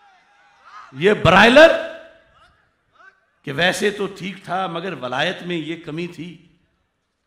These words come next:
इमाम आजम अबू हनीफा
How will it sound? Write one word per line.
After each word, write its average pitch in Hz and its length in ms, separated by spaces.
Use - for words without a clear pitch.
इमाम 285 520
आजम 330 560
अबू 330 240
हनीफा 302 580